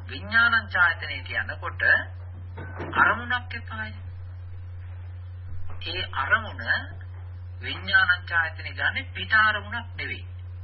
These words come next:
කාමාවචර අරමුණක් හොයාගෙන ආවොත් එහෙම හතරවෙනි ධානයෙන් එළියට බහිනවා. මලක් ගැන හිතපු එකක් ගැන හිතාගෙන හිටියොත් එහෙම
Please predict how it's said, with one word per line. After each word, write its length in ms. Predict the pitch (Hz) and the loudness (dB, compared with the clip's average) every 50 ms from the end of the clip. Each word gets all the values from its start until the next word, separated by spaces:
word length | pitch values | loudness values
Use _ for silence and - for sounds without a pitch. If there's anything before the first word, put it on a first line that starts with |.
| - - - - - - - - - - - | -8 -10 -10 -10 -10 -10 -10 -10 -10 -10 -6
කාමාවචර 760 | - - - 147 170 180 190 190 190 196 196 190 - 202 190 185 | 0 4 6 6 6 4 2 2 0 0 0 0 0 2 6 6
අරමුණක් 560 | 156 151 160 170 175 - - 180 180 151 - | 6 6 4 2 -2 0 0 2 2 2 0
හොයාගෙන 500 | - - 147 147 151 160 170 165 165 160 | -4 -4 0 2 4 4 4 4 4 4
ආවොත් 440 | 160 151 156 160 165 165 - - - | 4 4 4 2 -2 -4 -8 -8 -6
එහෙම 200 | 202 202 202 208 254 277 339 320 - - - - - - - - - - - | -4 -4 -2 0 0 0 0 -2 -4 -8 -10 -10 -10 -10 -10 -10 -10 -10 -2
හතරවෙනි 520 | - - 143 - - - 185 190 190 190 | 2 4 4 4 6 4 4 4 2 0
ධානයෙන් 420 | 190 - 185 180 185 208 - 269 262 | -2 0 4 6 6 6 4 0 -4
එළියට 280 | 233 - - 185 - | -4 -6 -6 -6 -6
බහිනවා. 360 | - - - - - - - - - - - - - - - - - - - - - - - - - - - - - - - - - - - - - - - - - - | -6 -6 -6 -6 -6 -8 -10 -10 -10 -10 -10 -10 -10 -10 -10 -10 -10 -10 -10 -10 -10 -10 -10 -10 -10 -10 -12 -12 -10 -10 -10 -10 -10 -10 -10 -10 -10 -10 -10 -10 -10 -10
මලක් 420 | - 233 - 131 - 196 226 226 220 | -2 0 2 4 4 4 2 2 0
ගැන 200 | - 233 233 233 | -2 -2 -2 -2
හිතපු 400 | 226 214 214 - 220 220 - 220 | -4 -6 -6 -6 -8 -8 -6 -4
එකක් 220 | 214 208 202 202 | -2 -2 -2 -2
ගැන 180 | - 208 202 196 | -2 -6 -6 -6
හිතාගෙන 560 | 190 190 190 - 196 190 190 185 190 185 180 180 | -6 -6 2 8 10 10 10 8 6 4 4 4
හිටියොත් 480 | 180 175 175 - 185 185 180 - - | 4 2 -2 -6 -6 -6 -6 -6 -6
එහෙම 220 | 190 185 208 233 | -6 -6 -4 -2